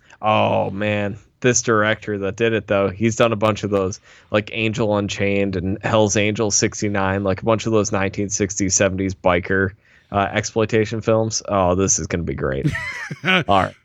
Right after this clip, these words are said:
Speaker 2: All right.
Speaker 1: Yeah, I'll, I'll find a copy.
Speaker 2: Perfect.
Speaker 1: <laughs> Movie nights in our future.
Speaker 2: All right. So yeah, that's the rest of everything else I had here was a lot of T V work. And then also Robert McCord. We've mentioned him before. He's that guy that shows up in thirty-two episodes of The Twilight Zone.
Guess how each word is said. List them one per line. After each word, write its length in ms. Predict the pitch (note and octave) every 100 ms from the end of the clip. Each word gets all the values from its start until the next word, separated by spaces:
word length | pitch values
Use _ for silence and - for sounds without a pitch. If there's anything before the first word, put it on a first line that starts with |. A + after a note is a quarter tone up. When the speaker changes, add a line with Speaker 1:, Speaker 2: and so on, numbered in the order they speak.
| -
Speaker 2:
All 100 | D3+
right. 100 | D3
Speaker 1:
Yeah, 160 | G#2+ G#2
I'll, 200 | A#2 C#3 -
I'll 80 | B2+
find 240 | D3+ B2+
a 40 | A2+
copy. 460 | A2+ G2 G#2+ F#2 - -
Speaker 2:
Perfect. 420 | D#3 F3 - F#3 E3
Speaker 1:
<laughs> 0 |
Movie 260 | D#3 D#3 C#3
nights 260 | C3 C3
in 80 | B2+
our 120 | B2+
future. 420 | B2 F#2 A2 A2 - - - - - - _
Speaker 2:
All 60 | A#2+
right. 260 | A2+ A2+ -
So 100 | D#3+
yeah, 180 | D3
that's 260 | B2 D#3 -
the 100 | E3
rest 200 | E3+ F#3
of 60 | F#3
everything 320 | E3+ E3+ E3
else 180 | D3 C3+
I 60 | C#3
had 160 | C#3
here 100 | C#3
was 140 | B2+ B2
a 40 |
lot 200 | A#2+ A#2+
of 60 | A2+
T 160 | A#2+
V 100 | G#2+
work. 320 | G#2+ G#2+ G#2+ -
And 140 | C3 B2
then 100 | B2
also 240 | B2+ -
Robert 380 | A#2+ B2 B2 B2+
McCord. 460 | B2 D#3+ D#3 D#3 C#3 - -
We've 160 | - A#2
mentioned 300 | C3+ - A2+
him 240 | B2+ A#2+
before. 380 | A#2+ A2 B2 A#2
He's 240 | B2 A#2 A#2
that 120 | A2+
guy 140 | A2+
that 60 | G#2+
shows 260 | - A2+ A2+
up 180 | A2 G#2+
in 100 | G#2+
thirty-two 400 | A#2+ A#2 B2+ A2
episodes 340 | - B2 A2
of 40 | A2
The 80 |
Twilight 320 | - A#2+ B2 A#2+
Zone. 320 | B2 B2